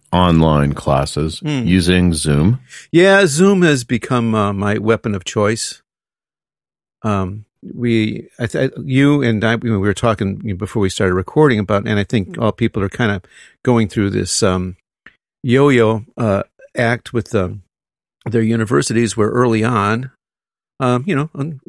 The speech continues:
Speaker 2: trying to make decisions and, you know, sometimes not making decisions and sometimes making the wrong ones. Initially just trying to herd everybody into their own proprietary systems, whether it's, uh,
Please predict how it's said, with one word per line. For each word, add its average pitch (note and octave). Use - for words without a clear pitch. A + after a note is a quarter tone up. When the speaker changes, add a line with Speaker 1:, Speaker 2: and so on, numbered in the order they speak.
Speaker 2:
trying D3+
to C#3
make B2+
decisions A#2+
and, G#2+
you A#2+
know, G#2+
sometimes G#2
not G#2+
making G2+
decisions G#2+
and F#2+
sometimes G2
making G#2
the F#2+
wrong B2+
ones. A2+
Initially F3
just A2+
trying G#2+
to -
herd C#3
everybody A2+
into G2+
their G#2
own G#2
proprietary G2+
systems, B2+
whether G2
it's, -
uh, F#2